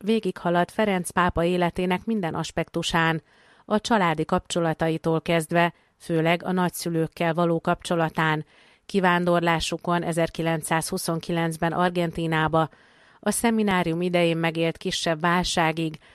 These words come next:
aztán a második világháborút az atombomba tragikus pusztításával. Az atomenergia háborús célokra való felhasználása emberelleni bűncselekmény, az emberi méltóság ellen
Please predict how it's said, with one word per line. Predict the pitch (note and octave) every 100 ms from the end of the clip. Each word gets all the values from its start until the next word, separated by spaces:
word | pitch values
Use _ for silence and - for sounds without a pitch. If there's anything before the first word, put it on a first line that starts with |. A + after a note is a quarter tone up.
| _ -
aztán | E3 - - F3
a | F3+ F3+
második | G3 G3+ - E3 D#3+
világháborút | F3 F3 E3+ - E3+ D#3+ E3+ E3 E3 - _ _
az | G3 -
atombomba | A3+ - E3+ E3+ F3 F#3
tragikus | F#3+ A3+ E3+ - E3
pusztításával. | - - - D#3+ - D#3+ - E3 D#3+ D#3+ D#3+ D#3 - _ _ _ _ _
Az | F#3+ F3+
atomenergia | A#3 B3+ B3 G#3+ F#3+ F3 D#3+ D#3
háborús | D#3+ G#3+ G3 F3+ D#3+ D3+
célokra | - F#3+ F3+ E3 E3
való | E3+ F3 D#3+
felhasználása | - F3+ F3+ E3+ F3+ E3 E3 D#3+ - E3 -
emberelleni | - A#3+ F#3+ E3 D#3+ D#3+ D#3+
bűncselekmény, | D#3 D#3+ D#3 E3 D#3 D#3 E3+ D#3+ D#3 - _ _ _ _ _
az | F3+ E3+
emberi | G#3 F#3 E3
méltóság | E3 F#3 F3+ E3 D#3+ - D#3 D#3
ellen | D#3+ D#3+ D#3+ D#3